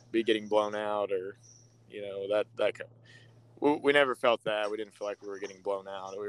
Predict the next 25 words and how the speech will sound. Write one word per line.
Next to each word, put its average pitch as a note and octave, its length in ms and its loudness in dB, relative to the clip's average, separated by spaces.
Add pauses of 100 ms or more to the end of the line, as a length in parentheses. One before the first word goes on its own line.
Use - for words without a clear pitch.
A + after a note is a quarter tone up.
(120)
we G#2 80 -12
were G2 120 -4
right G2+ 300 0
there G2+ 200 0
within G2 340 -8
nine, G2+ 480 -8 (1160)
uh, G2+ 320 -2 (500)
you G2+ 100 -16
know, F#2+ 240 -4 (920)
with A#2 180 6
a G2+ 60 4
high-powered G2+ 580 0
offense G2 440 -8
that - 160 -4
they F#2+ 140 -4
have. F#2+ 320 -6
I G2 100 -12
mean, G2 120 -16
they, G#2 260 2 (280)
what C3 160 4
they A#2 160 4
do A2+ 160 -6
is A2 140 -8
really G#2 220 -6
good G2+ 400 -4